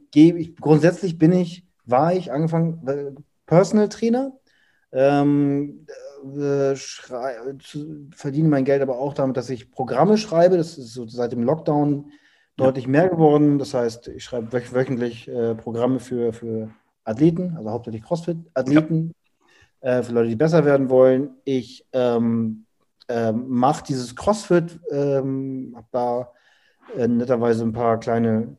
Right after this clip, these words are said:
Speaker 1: Firmchen, die mich da unterstützen. Das zählt natürlich auch nicht rückwärts. Ähm, mach jetzt mit Anna Donauer, man, man möge sie kennen,
Speaker 2: Ja.
Speaker 1: ähm, eine Tour, also, also, also im Grunde,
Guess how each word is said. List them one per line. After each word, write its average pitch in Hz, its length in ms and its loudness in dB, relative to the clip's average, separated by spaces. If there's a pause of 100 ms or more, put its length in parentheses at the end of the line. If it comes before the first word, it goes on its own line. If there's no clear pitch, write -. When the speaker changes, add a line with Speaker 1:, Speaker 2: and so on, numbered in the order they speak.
Speaker 1:
Firmchen, 139 580 -2
die 123 100 -6
mich 120 200 -6
da 120 500 -2
unterstützen. 160 640 0
Das 139 240 -10
zählt 139 160 -8
natürlich 120 320 -14
auch 135 80 -10
nicht 170 220 -8 (180)
rückwärts. 147 680 -4 (600)
Ähm, 120 720 4
mach 117 140 -4
jetzt 127 220 -4
mit 113 220 -4
Anna 123 220 0
Donauer, 139 800 2 (400)
man, 110 500 -4
man 113 180 -4
möge 120 200 -4
sie 110 80 -8
kennen, 143 280 -6 (260)
Speaker 2:
Ja. - 180 -6
Speaker 1:
ähm, 117 640 2
eine 127 240 -6
Tour, - 320 -2
also, 147 160 0
also, 165 280 4
also 151 240 -4
im 160 80 2
Grunde, 175 520 2